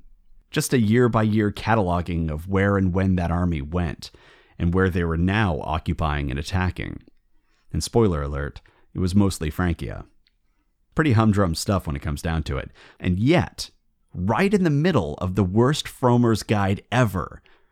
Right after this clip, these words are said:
we have this entry. Quote, "Then they sat against the army at London, and there,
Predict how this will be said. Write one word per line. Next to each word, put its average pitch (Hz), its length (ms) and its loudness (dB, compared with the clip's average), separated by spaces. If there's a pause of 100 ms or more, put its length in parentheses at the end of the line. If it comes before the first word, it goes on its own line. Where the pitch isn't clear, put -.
(180)
we 98 80 0
have 101 420 -2
this 113 260 0
entry. 90 520 -2 (720)
Quote, - 320 0 (280)
"Then 135 360 2
they 143 100 2
sat 127 300 0
against 123 320 -2
the 107 140 2
army 92 380 2
at - 120 -8
London, 78 600 -4 (320)
and 92 220 2
there, 117 520 2